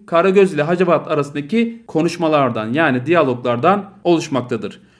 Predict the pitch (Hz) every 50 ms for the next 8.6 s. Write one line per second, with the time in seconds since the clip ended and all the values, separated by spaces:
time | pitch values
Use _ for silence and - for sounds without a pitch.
0 | _ _ - 131 151 202 208 202 190 233 233 220 208 202 180 165 160 - 151 151
1 | 143 139 139 139 131 131 185 202 208 196 175 147 147 160 170 - - 202 214 202
2 | 190 180 151 143 139 131 131 135 156 165 170 185 190 208 185 151 - - - 135
3 | 175 214 220 220 - - - _ _ _ - - 180 196 208 185 196 190 180 196
4 | 208 196 139 143 151 151 156 151 151 156 160 151 127 123 117 113 117 117 117 113
5 | - 110 107 104 104 - - 175 190 196 190 196 185 151 139 160 175 180 185 185
6 | 175 180 185 185 185 - - - - - 208 190 - 180 - 185 156 139 139 139
7 | 143 175 196 202 190 190 156 156 147 135 190 196 190 180 - 175 175 175 147 147
8 | 143 151 170 165 - 151 131 123 143 185 202 196